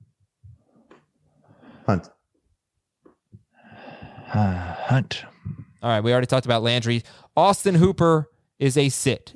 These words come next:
Speaker 3: In his last four games, he has eight catches for eighty-one yards and a touchdown on eleven targets. And the Baltimore D S T, let's see what
Speaker 1: Here's
Speaker 3: I
Speaker 1: one thing. I, I just wanted to tell people that have a bye week. Uh,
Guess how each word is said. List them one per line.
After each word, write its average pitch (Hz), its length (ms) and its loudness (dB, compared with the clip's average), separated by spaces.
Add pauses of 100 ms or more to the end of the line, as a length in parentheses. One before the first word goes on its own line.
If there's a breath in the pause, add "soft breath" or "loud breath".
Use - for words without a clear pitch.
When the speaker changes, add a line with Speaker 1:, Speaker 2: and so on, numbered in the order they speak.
Speaker 3:
In 123 120 -2
his 117 120 -2
last 139 300 2
four 135 160 2
games, 127 320 0
he 135 80 2
has 123 180 0
eight 131 180 0
catches 120 440 -2
for 117 160 -4
eighty-one 117 340 0
yards 107 340 0
and 117 140 -4
a 107 60 -4
touchdown 110 480 -2
on 113 160 -4
eleven 104 520 -2 (120)
targets. 110 520 -4 (480 soft breath)
And 117 140 -2
the 107 40 -2
Baltimore 151 540 2
D 139 220 0
S 127 160 0
T, 127 200 -2
let's 131 160 0
see 175 120 0
what - 840 -6
Speaker 1:
Here's 202 180 6
Speaker 3:
I - 20 2
Speaker 1:
one 180 120 6
thing. 147 120 6
I, 131 220 4
I 143 80 10
just 147 100 4
wanted 151 140 4
to 123 80 2
tell 120 140 6
people 120 240 2
that 110 120 6
have 113 180 6
a 98 60 2
bye 104 220 6
week. 82 300 -2 (140)
Uh, 98 380 6